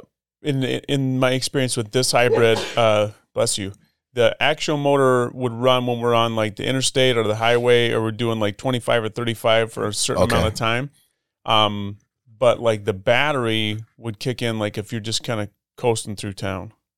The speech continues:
Speaker 2: Okay.
Speaker 1: You know, so, like, you're downtown, kinda tooling around a little bit, you hit the stoplight, and it's
Speaker 2: Yeah.
Speaker 1: just silent. And I thought that was pretty nice. I, it's like when, when we got into the parking garages, <clears throat> it wasn't so loud,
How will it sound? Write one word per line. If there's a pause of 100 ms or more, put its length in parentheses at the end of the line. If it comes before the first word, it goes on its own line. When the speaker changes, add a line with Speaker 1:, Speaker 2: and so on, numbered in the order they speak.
(140)
Speaker 2:
Okay. (320)
Speaker 1:
You
know,
so,
like,
you're
downtown, (580)
kinda
tooling
around
a
little
bit,
you
hit
the
stoplight, (400)
and
it's
Speaker 2:
Yeah.
Speaker 1:
just
silent. (460)
And
I
thought
that
was
pretty
nice. (380)
I,
it's
like (300)
when,
when
we
got
into
the
parking
garages, (300)
<clears throat> (420)
it
wasn't
so
loud,